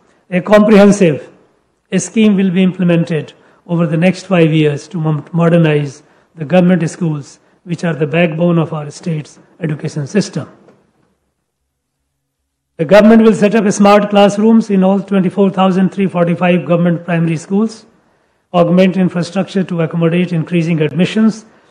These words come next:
and create high-tech computer, science, and language laboratories in all six thousand nine hundred ninety-two middle, high, and higher secondary schools. High-speed broadband,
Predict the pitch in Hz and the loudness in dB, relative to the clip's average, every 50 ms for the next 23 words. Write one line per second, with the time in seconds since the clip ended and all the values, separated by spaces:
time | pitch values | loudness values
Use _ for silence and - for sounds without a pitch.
0 | _ _ - 175 175 175 165 - 180 180 180 180 180 180 - - 175 180 175 175 | _ _ -4 -2 -2 -2 -2 -2 -2 -2 -2 -2 -2 -4 -4 -2 -2 -2 0 -2
1 | 180 170 - 175 151 143 175 180 170 139 165 151 139 139 - _ _ _ _ _ | -6 -8 -8 -10 -8 -4 -2 -2 0 0 -2 -4 -4 -8 -12 _ _ _ _ _
2 | _ _ _ - 180 175 180 185 170 - 165 151 151 165 165 151 165 156 143 151 | _ _ _ -2 0 0 2 0 0 -2 -4 -4 -2 -2 -2 -2 -4 -4 -4 -4
3 | 156 147 160 165 160 165 - - 151 143 131 - _ _ _ _ _ _ _ _ | -2 0 0 -2 -2 -4 -8 -12 -12 -12 -14 -18 _ _ _ _ _ _ _ _
4 | 175 160 165 175 185 185 196 196 185 - - 214 190 - - - 185 180 180 175 | -4 0 2 4 4 4 4 2 -2 -4 -6 -8 -8 -8 -8 -4 -2 0 0 0
5 | 165 175 165 156 160 180 185 170 175 170 165 165 160 165 170 156 170 - - 165 | 0 0 -2 0 0 0 0 0 0 0 0 0 -2 -2 -2 -4 -6 -8 -8 -10
6 | 160 147 139 147 180 190 185 180 147 151 160 160 160 160 160 151 - _ _ _ | -12 -12 -6 -2 -2 0 0 0 -2 0 0 0 0 0 -2 -6 -10 _ _ _
7 | _ _ - 170 160 139 120 147 170 170 - 170 160 143 151 151 139 151 147 - | _ _ -6 -6 -6 -4 -2 -2 -2 -2 -2 -4 -8 -8 -8 -8 -8 -8 -10 -12
8 | - - 170 147 123 110 _ _ _ _ _ _ _ _ _ _ _ _ _ _ | -8 -8 -8 -8 -8 -12 _ _ _ _ _ _ _ _ _ _ _ _ _ _
9 | _ _ _ _ _ _ _ _ - 180 196 208 202 202 - - 202 196 160 143 | _ _ _ _ _ _ _ _ -2 0 2 2 2 0 -2 -2 -2 -2 -2 0
10 | 175 185 180 165 151 160 156 156 156 156 151 139 - | 0 2 2 2 0 -2 -2 -2 -4 -4 -8 -10 -14